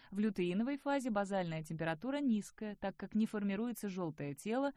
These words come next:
синтезирующее прогестерон. Оценить фертильность партнёра можно только по спермограмме.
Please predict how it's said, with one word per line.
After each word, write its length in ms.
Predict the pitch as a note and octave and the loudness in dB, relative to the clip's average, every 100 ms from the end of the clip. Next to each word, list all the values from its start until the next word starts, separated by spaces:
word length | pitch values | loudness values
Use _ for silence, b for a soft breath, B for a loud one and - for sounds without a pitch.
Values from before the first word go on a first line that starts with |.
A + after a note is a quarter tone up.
| b b | b b
синтезирующее 880 | - C#4+ B3+ G3 G3 A#3 A3+ - G3+ | -4 0 2 2 0 0 -2 -2 -6
прогестерон. 640 | - F#3 E3 - C#3+ A#2 - _ - _ - _ _ | -4 -6 -6 -6 -8 -8 -10 _ -20 _ -20 _ _
Оценить 560 | F3+ - G3+ G#3 G3 - | -2 0 -2 0 -2 -8
фертильность 680 | - G#3 G#3 G3 D3 C#3 - | -8 -6 -4 -4 -4 -4 -2
партнёра 520 | E3 D#3 A3+ C#4+ C#4 B B B | -4 0 0 0 -4 B B B
можно 320 | D#4+ D#4+ A#3 | -2 2 0
только 300 | A#3 B3+ A#3 | 0 -2 -2
по 240 | - G3 G3 | 0 -2 -2
спермограмме. 960 | - - A#3 G#3 F#3 E3+ D3 C3+ D3+ | -10 -6 -2 0 0 -2 -2 -4 -12